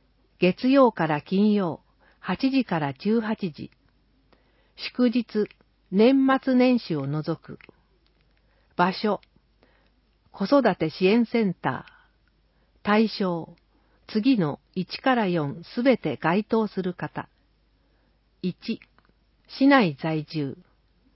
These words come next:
二、生後八週から小学校三年生。三、保護者が保育できない状況にある。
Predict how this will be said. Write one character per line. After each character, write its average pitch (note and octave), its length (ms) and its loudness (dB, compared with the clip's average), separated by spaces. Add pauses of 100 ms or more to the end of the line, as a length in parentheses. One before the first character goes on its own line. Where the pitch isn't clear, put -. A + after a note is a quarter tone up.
(280)
二、 G#3+ 300 4 (640)
生 B3 260 4
後 A3 340 2
八 G3+ 240 -4 (140)
週 C#4 200 2
か D3+ 160 -2
ら D3+ 180 -2
小 B3+ 320 4
学 B3+ 260 2
校 C#3+ 260 -2
三 G#3+ 300 2
年 A3+ 200 2
生。 B2 340 -8 (880)
三、 G3+ 320 2 (600)
保 G#3+ 140 0
護 C4+ 140 4
者 A3+ 180 2
が D3+ 200 -2
保 C4 200 2
育 B3+ 240 -2
で G3 140 2
き A#3+ 140 -2
な C4+ 140 4
い A#3 100 2
状 A3 200 2
況 G#3+ 260 2
に G3+ 200 2
あ D#3 160 -6
る。 - 180 -12